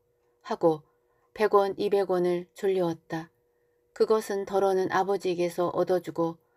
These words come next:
덜어는 봉구에게 취해주었다. 그러다가 하루는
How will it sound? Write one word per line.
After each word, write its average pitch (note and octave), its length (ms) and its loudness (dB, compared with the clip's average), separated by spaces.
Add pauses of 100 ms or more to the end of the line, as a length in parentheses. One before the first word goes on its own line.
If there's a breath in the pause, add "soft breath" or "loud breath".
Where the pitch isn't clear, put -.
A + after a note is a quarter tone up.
(200)
덜어는 G3 440 0
봉구에게 F3+ 800 -2
취해주었다. D#3+ 800 -6 (580)
그러다가 F3+ 540 2
하루는 F3+ 540 -4